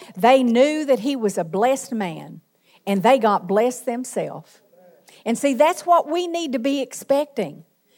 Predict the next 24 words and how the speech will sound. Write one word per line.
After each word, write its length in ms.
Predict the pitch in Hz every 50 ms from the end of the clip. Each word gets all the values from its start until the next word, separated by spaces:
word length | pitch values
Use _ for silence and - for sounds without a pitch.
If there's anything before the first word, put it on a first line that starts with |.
| _ _ _
to 140 | - 262 214
be 180 | 208 262 262
a 60 | 254 208
blessing 520 | 214 220 233 247 247 247 - 226 202 196
to 200 | 196 - 208 190
other 220 | 208 208 185 190 180
people 360 | - 269 254 233 - 220 185
in 100 | 175 175
whatever 440 | 185 - 254 277 302 294 262 233 202
way 380 | 180 180 202 214 233 247 233
that 160 | 208 196 180 -
that 200 | 214 196 - 180
means 380 | 202 226 254 247 220 185 -
with, 260 | 185 196 247 269 269 - - - - - - - _
with 240 | - 208 285 311 -
our 140 | 277 247 233
material 600 | 220 208 202 202 - 247 233 220 214 202 190 190
goods, 340 | 180 196 214 233 233 226 214
but 140 | 214 202 -
even 340 | - 254 262 226 226 202 196
beyond 480 | 202 190 190 214 240 247 233 208 190
that. 240 | 180 185 156 147 147 -
Amen? 500 | 185 190 190 220 226 254 262 269 277 294 - _ _ _ _ - - - - - _ _ _ _ _ _ _ _ _ _ - - - - _ -
Now, 460 | 254 277 269 247 226 190 - -